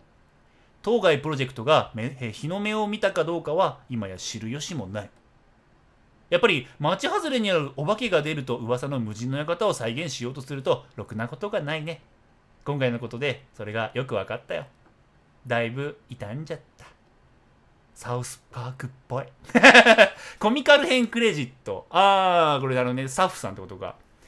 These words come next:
なるほど。お、来た。コミカルモードクリアだって。<laughs> そんなのがあるんだ。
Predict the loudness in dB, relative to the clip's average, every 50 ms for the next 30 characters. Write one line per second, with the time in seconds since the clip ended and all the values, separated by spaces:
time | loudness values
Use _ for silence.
0 | -20 -20 -20 -8 -2 4 6 6 6 6 4 4 4 4 4 8 10 10 10 10
1 | 10 6 6 4 0 -6 _ _ 4 8 8 8 6 8 6 6 6 8 4 4
2 | 4 4 8 8 8 8 8 6 6 6 6 4 0 -2 -2 2 4 4 4 2
3 | -4 -6 -6 -8 -8 -8 6 8 8 10 12 12 12 12 10 8 6 4 4 -2
4 | -14 -20 -20 -18 -16 -14 -14 -6 6 8 8 8 10 10 12 12 12 12 12 12
5 | 12 10 8 4 2 0 0 0 -2 -2 -4